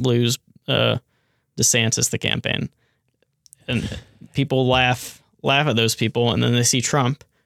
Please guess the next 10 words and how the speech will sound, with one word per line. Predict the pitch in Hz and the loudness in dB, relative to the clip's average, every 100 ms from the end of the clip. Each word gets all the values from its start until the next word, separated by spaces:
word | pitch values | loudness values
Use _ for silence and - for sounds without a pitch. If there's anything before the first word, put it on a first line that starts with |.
| _ | _
who | - | -2
goes | 120 117 | 0 2
along | 123 123 117 120 | 2 2 4 2
with | 120 | 0
the | 120 | 0
joke, | 117 113 113 - | 2 2 0 -6
Trump | - 127 123 | -4 -2 0
who's | 135 - | 0 0
funny, | - 113 110 113 _ _ _ _ _ - | 0 0 0 -2 _ _ _ _ _ -6
and | - - - | -2 -2 -4